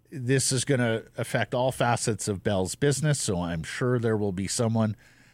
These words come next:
at either T S N or locally at C T V or with one of the Bell Media radio stations. There will be people out there today who are losing their jobs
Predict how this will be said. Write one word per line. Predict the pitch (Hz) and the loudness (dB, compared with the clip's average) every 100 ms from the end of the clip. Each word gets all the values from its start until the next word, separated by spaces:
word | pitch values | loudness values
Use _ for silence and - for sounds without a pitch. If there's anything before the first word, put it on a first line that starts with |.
| - | -8
at | 80 | -4
either | 80 78 85 | -4 -6 -8
T | - 82 | -4 -2
S | 76 - | -2 2
N | 131 120 120 | 4 4 2
or | 113 80 76 | 0 -2 2
locally | 117 127 127 120 | 2 4 4 4
at | 117 | 4
C | - 120 | 2 -2
T | - 110 | -2 -4
V | 95 104 110 | -2 -2 -2
or | 90 87 | -2 -6
with | 80 76 | -6 -8
one | 90 92 | -4 -2
of | |
the | 87 | -2
Bell | 82 87 | -2 -2
Media | 85 80 78 | 0 -2 -2
radio | 95 120 110 | 0 2 2
stations. | - 107 - - - _ _ - | 0 -4 -6 -20 -20 _ _ -18
There | - 220 170 147 160 | -12 -6 -2 0 2
will | 156 175 | 2 2
be | 160 170 | 2 0
people | - 190 180 180 160 | 0 -2 0 2 2
out | 156 143 | 2 0
there | - 135 123 - | 2 4 4 0
today | - 127 127 120 98 92 - _ _ _ | -8 -2 2 4 2 0 -4 _ _ _
who | - 139 | 0 2
are | 113 | 2
losing | 117 127 117 110 | 2 2 0 -2
their | 104 92 | -2 -2
jobs | 101 95 92 82 | -2 0 -2 -6